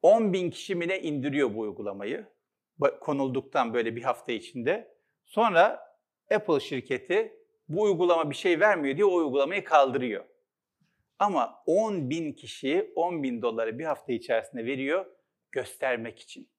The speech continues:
Göstermek için. Niye? Çünkü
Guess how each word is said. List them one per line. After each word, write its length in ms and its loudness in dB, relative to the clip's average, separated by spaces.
Göstermek 640 -2
için. 320 -20
Niye? 440 0
Çünkü 640 -4